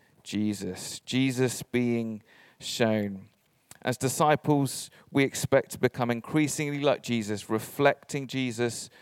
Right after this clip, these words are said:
as the fruits of the Spirit in our character and learning to do the things that Jesus did as we walk in the power of the Spirit,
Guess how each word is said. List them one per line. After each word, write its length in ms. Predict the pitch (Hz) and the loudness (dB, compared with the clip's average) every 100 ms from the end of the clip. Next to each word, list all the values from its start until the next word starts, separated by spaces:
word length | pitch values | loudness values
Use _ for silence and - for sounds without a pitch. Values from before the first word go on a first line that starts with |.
| - - _ - | -20 -20 _ -16
as 120 | - | -2
the 100 | 120 | 0
fruits 340 | - 156 - | 4 2 2
of 60 | 139 | -2
the 60 | |
Spirit 420 | 143 - 151 135 127 | -2 4 8 8 6
in 80 | |
our 140 | 131 123 | 2 0
character 580 | - 127 113 - - 101 | -2 -2 0 -2 -2 -2
and 260 | 76 113 | 0 0
learning 380 | 131 147 151 151 | 4 4 4 0
to 100 | 147 | -4
do 200 | 143 131 | 0 0
the 100 | 117 | -2
things 320 | - 127 123 | -2 -4 -4
that 100 | 117 | -8
Jesus 400 | - 123 117 113 | -6 -6 -6 -10
did 340 | - 98 95 - | -6 -4 -4 -6
as 160 | 101 101 | -8 -6
we 100 | 101 | -6
walk 420 | 101 107 98 - - | -4 -4 -4 -6 -10
in 120 | 104 | -10
the 80 | 104 | -10
power 340 | - 107 101 | -8 -6 -4
of 80 | 95 | -4
the 80 | 101 | -8
Spirit, 480 | - 104 101 92 | -6 -4 -4 -6